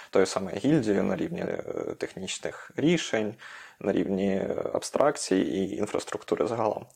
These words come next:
Але, е, завдяки тому, що вони доволі таки незалежні, і все, що у них спільне, це якісь тули і інфраструктура,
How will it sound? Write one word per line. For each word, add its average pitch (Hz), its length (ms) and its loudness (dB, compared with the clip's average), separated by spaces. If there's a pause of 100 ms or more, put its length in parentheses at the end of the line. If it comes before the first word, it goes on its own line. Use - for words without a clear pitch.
(100)
Але, 117 260 8 (520)
е, 73 280 6
завдяки 120 540 6
тому, 143 320 4
що - 200 6
вони 110 260 6
доволі 113 320 8
таки - 220 0
незалежні, 110 760 4
і 107 280 8 (200)
все, - 180 6
що - 180 2
у - 20 6
них 104 140 2
спільне, 101 400 4
це 98 180 0
якісь - 300 -4
тули 101 280 4
і 95 160 0
інфраструктура, - 880 0